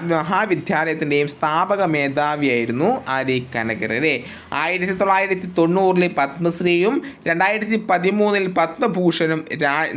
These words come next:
നൽകി ആ രാജ്യം ആദരിച്ചു. മോഹിനിയാട്ടം, The Lyrical Dance, A Handbook of Indian Classical Dance, ക്ലാസിക്കൽ ഡാൻസ് ടെർമിനോളജി തുടങ്ങിയവ പ്രശസ്ത കൃതികളാണ്. ഏതാണ്? The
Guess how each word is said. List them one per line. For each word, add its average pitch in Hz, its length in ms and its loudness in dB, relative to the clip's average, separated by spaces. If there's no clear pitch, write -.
നൽകി 151 320 0
ആ - 20 2
രാജ്യം 143 420 -2
ആദരിച്ചു. 120 540 0
മോഹിനിയാട്ടം, 190 840 2
The 196 100 4
Lyrical 208 460 0
Dance, 147 360 -2
A - 20 2
Handbook 190 720 0
of 165 80 2
Indian 190 360 0
Classical 170 520 0
Dance, 156 280 -2
ക്ലാസിക്കൽ 165 540 0
ഡാൻസ് 143 420 0
ടെർമിനോളജി 180 720 2
തുടങ്ങിയവ 151 420 2
പ്രശസ്ത 170 420 -2
കൃതികളാണ്. 135 580 0
ഏതാണ്? 143 300 0
The 135 120 2